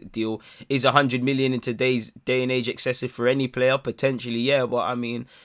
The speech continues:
you've seen worse. I've seen fifty for Gylfi Sigurdsson, and that's probably even more costly for Everton after the madness he's been on,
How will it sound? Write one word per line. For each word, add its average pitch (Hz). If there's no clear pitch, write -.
you've 123
seen 131
worse. 135
I've 127
seen 127
fifty 135
for 123
Gylfi 120
Sigurdsson, 110
and 95
that's 120
probably 113
even 110
more 131
costly 110
for -
Everton 104
after 101
the 98
madness 104
he's 127
been 98
on, 82